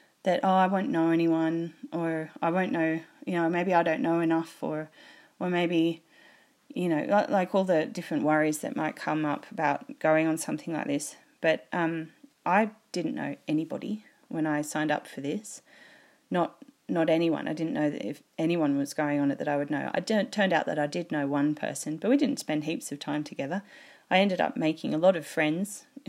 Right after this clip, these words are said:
from peop-, with people who were complete strangers before, and by the end they felt like family.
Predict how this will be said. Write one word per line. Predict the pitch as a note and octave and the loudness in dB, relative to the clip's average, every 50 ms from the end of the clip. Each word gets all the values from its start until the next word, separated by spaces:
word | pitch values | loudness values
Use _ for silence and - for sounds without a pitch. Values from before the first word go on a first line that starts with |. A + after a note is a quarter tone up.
| F3+ - | -12 -10
from | - - F#3 F#3 | -6 -4 -4 -4
peop-, | F3 F#3 F#3+ E3 - - F#3+ - _ _ - | -2 -2 -4 -4 -6 -8 -18 -18 _ _ -12
with | F#3 F3 - | -12 -10 -4
people | - F3 E3+ - F3+ F#3 | -2 -2 0 0 0 0
who | G3 F#3+ F#3 | 0 0 -2
were | F#3 | -2
complete | F#3 - F#3 F#3+ - G#3+ - - | -4 -4 -6 -2 0 -2 -2 -2
strangers | - - - D#3+ D#3 D#3 D3+ D#3+ D#3 - | -6 -6 -4 -2 -2 -2 -2 -4 -8 -8
before, | - D#3+ E3+ - - F3 F3 G3 G3 - - - - - - - _ - | -10 -12 -10 -4 -2 0 0 0 -2 -6 -12 -20 -20 -20 -20 -20 _ -2
and | - G#3+ | 0 4
by | G#3+ A#3 A#3+ A3+ | 6 6 4 4
the | G3 F#3+ F#3 | 2 0 0
end | F3+ F3 F#3 | 0 0 2
they | F#3+ F#3+ | 2 0
felt | F#3 - G3+ F#3+ F#3+ - | 2 4 4 4 4 2
like | - F#3 F3 E3+ F3 - _ _ _ _ _ _ _ _ - | 0 -2 0 -2 -2 -6 _ _ _ _ _ _ _ _ -10
family. | - - A3 G#3 G#3 A3 A3 G#3+ F#3 - - D3 - | 0 2 4 4 4 4 2 2 0 -4 -6 -8 -14